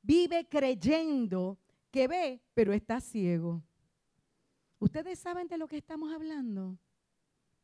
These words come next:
¿Habremos estado nosotros ciegos en algún momento de nuestra vida?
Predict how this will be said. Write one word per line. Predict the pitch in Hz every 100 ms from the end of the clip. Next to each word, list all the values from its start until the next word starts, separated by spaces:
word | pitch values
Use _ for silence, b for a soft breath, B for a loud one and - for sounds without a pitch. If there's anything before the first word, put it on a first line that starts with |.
| _ _ _ _
¿Habremos | 226 220 247 311
estado | 320 - 294 277
nosotros | 233 240 240 262 262
ciegos | - 247 233 254
en | 202
algún | 185 185 208
momento | 226 233 233 233
de | 220
nuestra | 214 202 - 208
vida? | 220 190 185